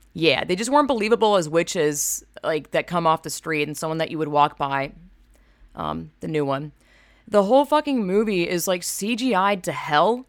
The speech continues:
They have mice with, like, fucking eyebrows. Like, what? In the original Witches, they used mice, which I'm sure is, like, a pay to no-no, and maybe they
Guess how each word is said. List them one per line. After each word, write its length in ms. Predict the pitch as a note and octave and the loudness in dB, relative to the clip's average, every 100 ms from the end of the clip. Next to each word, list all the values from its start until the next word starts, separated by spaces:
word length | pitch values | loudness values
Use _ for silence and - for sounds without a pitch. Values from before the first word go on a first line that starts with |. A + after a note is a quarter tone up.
| _ _ _ | _ _ _
They 100 | A3 | 0
have 260 | A#3 G#3 D#3 | 2 2 0
mice 640 | D#3 D3 E3+ C4 - - - | 0 4 4 2 -2 -6 -6
with, 140 | G3+ | -4
like, 180 | F#3 E3+ | -2 -2
fucking 640 | - - - G3 - G#3+ - - | -8 -6 -2 -2 -2 -4 -4 -2
eyebrows. 840 | C#3 E3+ G3 A#3+ D4 G4 - - _ _ _ _ _ _ _ - _ _ _ _ | 2 2 0 0 -2 -4 -6 -8 _ _ _ _ _ _ _ -20 _ _ _ _
Like, 180 | G3+ G3 | 0 0
what? 280 | F3 D3+ B3+ - - | 4 4 4 -4 2
In 140 | A#3+ | 4
the 120 | B3 A#3 | 6 4
original 340 | A#3 B3+ C#4+ | 4 4 4
Witches, 360 | A3 - B3 F#3 | 4 2 -2 -2
they 100 | F3+ | -2
used 480 | E3+ F3 F3+ D#3+ | 0 2 2 -2
mice, 400 | D3+ D3 D3+ D3+ | -2 0 0 0
which 120 | - F3 | -4 -6
I'm 80 | |
sure 280 | D#3+ - D#3 | -4 -4 -2
is, 140 | D3+ D3 | -2 -2
like, 280 | C#3+ C#3 | -4 -4
a 240 | D3 C3+ C3 | -2 -2 -2
pay 220 | - D3+ | -4 -4
to 280 | D3 C#3 C3 | -2 -2 -2
no-no, 560 | C#3+ C#3 C#3 C3+ C3+ C3+ | -4 -4 -2 -2 -2 -2
and 100 | C#3 | -4
maybe 280 | C#3+ C#3 | -4 -6
they 140 | C3+ | -6